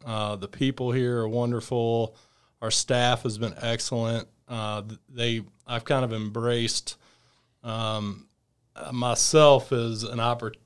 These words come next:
this is an opportunity for me to kinda create an environment that, um, you know, is more than just an office space. I firmly believe that we should all enjoy going to work,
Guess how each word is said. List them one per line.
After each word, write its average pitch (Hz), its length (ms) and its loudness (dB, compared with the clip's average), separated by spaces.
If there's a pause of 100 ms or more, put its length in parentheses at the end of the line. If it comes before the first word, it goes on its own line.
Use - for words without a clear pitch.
this 143 240 0
is 123 120 -4
an 120 80 0
opportunity 123 720 0
for 120 160 -2
me 120 340 0
to 117 140 0
kinda 117 300 0
create 120 480 0
an 117 80 -2
environment 110 840 0
that, 107 360 -2 (260)
um, 104 520 -10 (1400)
you 175 80 0
know, 139 160 10
is 135 100 6
more 165 220 10
than 147 140 6
just 147 260 4
an 117 100 2
office 117 400 2
space. 95 560 -6 (100)
I 113 100 -4
firmly 131 420 2
believe 113 580 -2
that 107 220 -2
we 117 120 -2
should 117 200 -2
all 110 240 2
enjoy 107 460 -2
going 135 300 4
to 143 60 4
work, 156 380 4